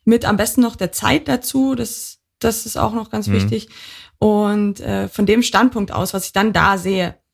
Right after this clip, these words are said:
Speaker 1: dann arbeiten wir uns Step für Step voran. Ja, aber
Speaker 2: Ja.
Speaker 1: wie du schon bei, zum Beispiel jetzt für dich schon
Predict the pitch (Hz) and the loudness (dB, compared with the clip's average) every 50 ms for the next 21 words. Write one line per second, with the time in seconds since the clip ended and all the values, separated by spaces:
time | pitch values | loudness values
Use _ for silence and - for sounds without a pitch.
0 | _ _ _ - - 190 190 - - 185 190 196 190 190 196 185 185 180 - - | _ _ _ 0 0 2 2 4 4 2 2 2 -2 -2 -2 -4 -4 -4 -4 -4
1 | 175 170 - - 92 - - - 85 - - - - 87 85 82 - _ _ _ | -4 -4 -4 -6 -8 -6 -6 -6 -8 -8 -10 -6 -4 -4 -4 -4 -8 _ _ _
2 | _ _ _ _ _ _ - - 185 190 208 214 - - 208 214 196 208 196 220 | _ _ _ _ _ _ 0 2 2 2 2 0 2 2 4 4 4 2 2 2
3 | 269 302 294 - 285 254 226 226 - - - - - 226 208 208 208 - - 220 | 2 2 4 4 4 4 4 2 -2 -4 -10 -6 -4 -2 0 0 -2 0 0 0
4 | 214 208 208 107 - _ _ _ _ _ _ _ _ _ _ _ - 214 226 220 | 0 0 -2 -4 -8 _ _ _ _ _ _ _ _ _ _ _ 0 0 0 0
5 | - 196 185 247 294 - - - - - - 226 220 214 202 - | -2 0 2 2 2 2 -2 -12 -8 -4 -2 0 0 0 0 -4